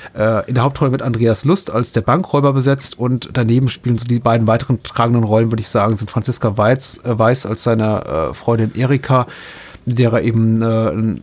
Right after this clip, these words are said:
äh, Liebesverhältnis eingeht und der Bewährungsbeamte Ma-, Marco Schleinzer spielt den, der auch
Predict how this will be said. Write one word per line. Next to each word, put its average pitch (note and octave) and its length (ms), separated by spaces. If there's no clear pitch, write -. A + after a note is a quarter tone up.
äh, F2 320
Liebesverhältnis C3 640
eingeht A2 580
und A2 520
der A2 340
Bewährungsbeamte A2 880
Ma-, G#2+ 380
Marco A2 300
Schleinzer A2 480
spielt - 400
den, G2+ 280
der - 320
auch - 260